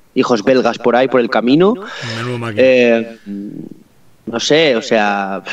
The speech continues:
Speaker 1: A mí la primera parte se resume en eso, en, se dieron palos hasta en el carnet de identidad, hubo dos o tres acciones así interesantes y Trippier dejando hijos belgas por el camino. Am,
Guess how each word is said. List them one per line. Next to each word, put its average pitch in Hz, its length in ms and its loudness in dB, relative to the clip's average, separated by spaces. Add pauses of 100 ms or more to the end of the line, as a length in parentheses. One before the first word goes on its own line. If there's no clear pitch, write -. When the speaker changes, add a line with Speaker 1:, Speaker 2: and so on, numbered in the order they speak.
(640)
Speaker 1:
A - 20 -2
mí 156 80 2
la 208 80 4
primera 143 260 2
parte 156 680 2
se 123 160 -2
resume 139 400 0
en 117 120 -2
eso, 104 340 -4
en, 98 360 -10
se - 120 0
dieron 127 840 4
palos 139 260 2
hasta 131 220 0
en 127 60 2
el 123 80 2
carnet 131 240 2
de 127 60 4
identidad, 170 600 2
hubo 127 180 0
dos 127 140 -2
o 127 100 -4
tres 127 220 -6
acciones 123 400 -4
así 123 560 -2
interesantes 151 720 0
y 117 80 -2
Trippier 147 320 0
dejando 123 340 2
hijos 117 240 2
belgas 123 300 2
por 123 100 2
el 113 100 2
camino. 98 340 -2 (1000)
Am, 127 1080 0